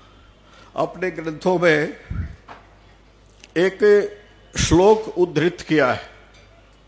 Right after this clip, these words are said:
"एतद्देश प्रसूतस्य सकाशादग्र जन्मनः स्वं स्वं चरित्रम शिक्षेरन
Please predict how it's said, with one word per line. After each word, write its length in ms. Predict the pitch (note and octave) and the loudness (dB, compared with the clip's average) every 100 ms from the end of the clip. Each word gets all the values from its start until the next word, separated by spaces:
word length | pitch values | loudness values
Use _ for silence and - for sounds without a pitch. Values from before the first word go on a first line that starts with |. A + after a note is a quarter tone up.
| _ - _ _ _ - - - - | _ -20 _ _ _ -20 -20 -14 -2
"एतद्देश 720 | E3 F3+ F#3+ F3 D#3+ F3+ - | 0 2 2 2 2 2 2
प्रसूतस्य 840 | - D#3 F3+ F3 E3+ - F#3+ G3 - - - _ _ _ _ - | 2 6 4 6 0 2 0 0 -4 -18 -20 _ _ _ _ -14
सकाशादग्र 1040 | - D#3 D#3 F3 - F3+ E3+ E3+ E3+ E3 | 0 0 4 4 4 4 4 4 0 0
जन्मनः 640 | D#3+ D#3 D#3+ F3+ F3+ F#3 F#3+ - - _ _ _ - | 0 0 2 0 0 -2 -4 -14 -20 _ _ _ -14
स्वं 420 | - F3 G3+ A3 | -2 4 4 2
स्वं 300 | - G3+ G3+ | 0 0 0
चरित्रम 600 | - F3+ F3 F3+ F#3+ F#3 | 0 0 0 -2 -4 -4
शिक्षेरन 640 | - E3 - E3+ E3 D#3+ | -4 -10 -4 0 0 0